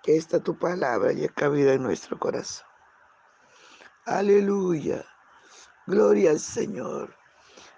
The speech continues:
Amado, no te quedes afuera. Adora al Señor. Estoy un poquito ronca porque me ha tocado ministrar esta semana en ayuno.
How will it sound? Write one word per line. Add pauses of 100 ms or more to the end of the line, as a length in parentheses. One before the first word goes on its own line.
Amado,
no
te
quedes
afuera.
Adora
al
Señor. (1700)
Estoy
un
poquito
ronca
porque
me
ha
tocado
ministrar
esta
semana
en
ayuno.